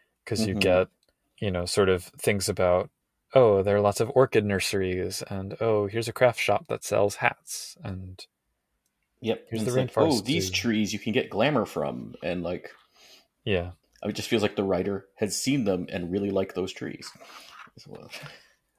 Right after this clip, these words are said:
Speaker 1: We also get some information about the freehold of Irtalian, the Unseelie Lord. So, as a bit of context, at this point in the story, in the tie-in novels, essentially what happens, spoiler,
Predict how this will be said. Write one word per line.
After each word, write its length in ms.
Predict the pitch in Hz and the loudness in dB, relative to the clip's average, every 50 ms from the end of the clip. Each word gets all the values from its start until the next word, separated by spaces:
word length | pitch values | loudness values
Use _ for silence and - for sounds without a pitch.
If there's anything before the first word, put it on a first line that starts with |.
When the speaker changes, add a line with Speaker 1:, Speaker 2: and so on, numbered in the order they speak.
| _ _ | _ _
Speaker 1:
We 160 | - 139 123 123 | 2 6 10 10
also 300 | 120 123 - - 127 117 | 10 10 8 6 2 4
get 220 | - 120 117 - | 4 4 4 4
some 160 | - 117 113 | 0 -2 -2
information 580 | 107 104 - - 107 101 98 95 - - 110 104 | -4 -4 -4 -2 0 2 2 2 0 -2 -2 0
about 320 | 98 101 101 95 95 - | 2 4 4 4 4 2
the 100 | - 104 | -2 -6
freehold 420 | - - 117 104 98 107 101 98 98 | -4 -2 -2 0 2 4 4 6 4
of 140 | 95 92 - - | 4 2 0 -4
Irtalian, 580 | 107 - - - 117 101 95 98 92 90 92 92 | -6 -6 -2 -2 0 0 0 0 -2 -2 -2 -2
the 180 | 101 98 95 - | -2 -2 -2 -2
Unseelie 480 | 98 98 - - - 113 104 101 98 92 | -4 -4 -4 -2 0 2 2 4 2 2
Lord. 320 | 95 90 90 92 92 - - - - - - - - - _ | 0 -2 -2 -4 -6 -8 -14 -18 -20 -20 -20 -20 -20 -18 _
So, 520 | - - - 123 110 107 110 110 107 - - | -6 2 6 8 8 10 8 8 4 2 4
as 680 | 135 123 123 127 131 127 127 - - - - - - _ | 6 6 8 8 6 4 2 0 -2 -2 -4 -6 -6 _
a 80 | - 113 | 0 2
bit 160 | 123 117 120 | 4 4 4
of 140 | 113 - - | 4 2 -2
context, 840 | - 113 95 92 87 - - 90 87 - - - - - - - _ _ _ - | -2 0 0 0 0 -2 -2 -2 -2 -2 -6 -10 -10 -10 -10 -14 _ _ _ 2
at 200 | 107 110 - - | 2 2 2 0
this 200 | 117 104 - - | -2 -2 -2 -4
point 420 | - - - 110 107 101 95 - - | -8 -6 -4 -2 -2 -2 -2 -4 -6
in 200 | 110 104 101 95 | -6 -4 -4 -4
the 80 | 95 | -4
story, 680 | 90 - - - - 117 98 90 87 87 92 95 95 - - | -4 -4 -2 0 2 2 4 4 2 0 -4 -6 -12 -12 -10
in 140 | 104 101 95 | -8 -6 -4
the 200 | 101 92 92 90 | -2 -2 -2 -4
tie-in 420 | - - 113 101 98 101 107 110 | -4 -2 0 0 2 2 0 0
novels, 560 | 104 92 90 92 92 95 98 101 98 - - _ _ _ _ _ _ _ - | -2 -2 -4 -4 -6 -8 -8 -8 -10 -14 -14 _ _ _ _ _ _ _ -12
essentially 480 | - - - 123 110 104 - - 117 | -8 -2 0 0 0 0 2 2 2
what 140 | 113 107 107 | 2 2 2
happens, 540 | 104 98 92 - 101 95 95 95 98 - - _ | 2 0 -2 -2 -4 -6 -4 -6 -8 -10 -12 _
spoiler, 560 | - - - - 101 98 90 87 92 107 - | -12 -2 4 6 6 8 8 6 4 4 2